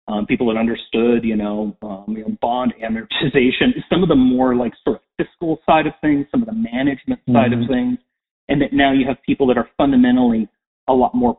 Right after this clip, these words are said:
Speaker 1: political, and that's not, like, a good, bad, or otherwise necessarily, but that, that was a, that was a reality.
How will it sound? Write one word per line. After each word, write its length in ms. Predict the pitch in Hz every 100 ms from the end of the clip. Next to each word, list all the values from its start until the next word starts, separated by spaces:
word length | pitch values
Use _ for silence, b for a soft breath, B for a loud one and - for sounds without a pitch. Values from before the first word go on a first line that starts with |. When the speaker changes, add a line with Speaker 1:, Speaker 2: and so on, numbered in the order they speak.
| _
Speaker 1:
political, 680 | 120 113 110 - - - -
and 120 | 113
that's 160 | 110 -
not, 220 | 127 117
like, 160 | 117 117
a 60 |
good, 260 | 110 123 110
bad, 200 | 113 113
or 100 | 110 120
otherwise 560 | 120 113 113 110 107 107
necessarily, 760 | - - _ - 127 117 110 104
but 180 | 101 -
that, 120 | 104
that 140 | 117
was 160 | 110 107
a, 40 | _ _ _
that 80 | 135
was 140 | 117 113
a 60 |
reality. 640 | 113 113 110 110 107 101